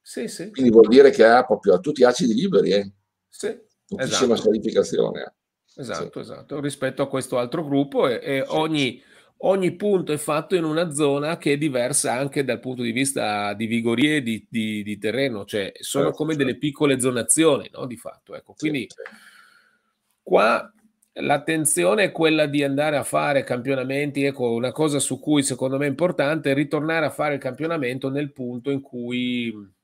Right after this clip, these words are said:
Speaker 1: si è
Speaker 2: Sì.
Speaker 1: già fatto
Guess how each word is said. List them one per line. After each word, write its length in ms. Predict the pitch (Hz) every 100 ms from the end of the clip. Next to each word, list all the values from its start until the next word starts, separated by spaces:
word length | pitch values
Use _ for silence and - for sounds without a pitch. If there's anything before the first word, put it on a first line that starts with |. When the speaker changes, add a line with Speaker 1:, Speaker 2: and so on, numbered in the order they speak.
| _ _ _ _ _ _ _ _ _ - - -
Speaker 1:
si 200 | - 143
è 20 |
Speaker 2:
Sì. 60 | 117
Speaker 1:
già 160 | 113
fatto 760 | - 117 110 - 120 113 113